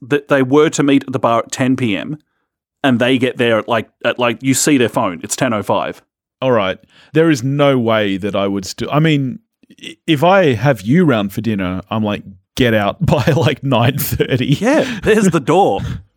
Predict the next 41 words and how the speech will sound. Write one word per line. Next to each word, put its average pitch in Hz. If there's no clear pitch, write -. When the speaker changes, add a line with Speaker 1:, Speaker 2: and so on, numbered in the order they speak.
Speaker 2:
Yeah. 113
I -
mean, 156
maybe 156
we're 143
old. 101
Maybe 156
we're 120
just 143
too 139
old, 98
man. 85
Speaker 1:
Jeez, 160
if, 120
like, 156
if -
people 220
were 180
ever 147
round 123
at 127
my 113
house 110
at 107
that 107
hour, 107
it, 165
we 147
were 185
not 175
in 120
dinner 143
party 107
mode. 90
We 131
were 104
bombed 120
out 104
of 98
our 95
skulls. 113